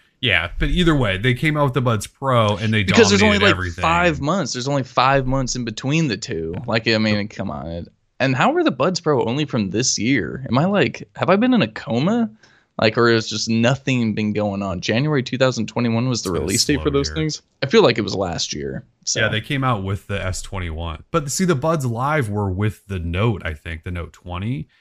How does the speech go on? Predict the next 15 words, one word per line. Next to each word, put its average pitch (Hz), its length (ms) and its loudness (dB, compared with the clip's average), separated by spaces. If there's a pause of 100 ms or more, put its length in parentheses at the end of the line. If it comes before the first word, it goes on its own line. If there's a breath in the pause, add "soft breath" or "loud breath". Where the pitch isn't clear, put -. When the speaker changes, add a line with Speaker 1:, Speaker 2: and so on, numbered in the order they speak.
(240)
Speaker 1:
and - 160 2
then 101 80 4
Speaker 2:
Mm. 95 40 0
Speaker 1:
just 98 200 -4
disappeared 101 680 -4
immediately 90 460 -4
because 90 420 -4
the 92 80 -10
Buds 85 280 -8
Pro, 117 300 -6
like, 87 200 -4
so 113 260 -4
quickly 95 560 -6
replaced 87 680 -10
them 151 320 -8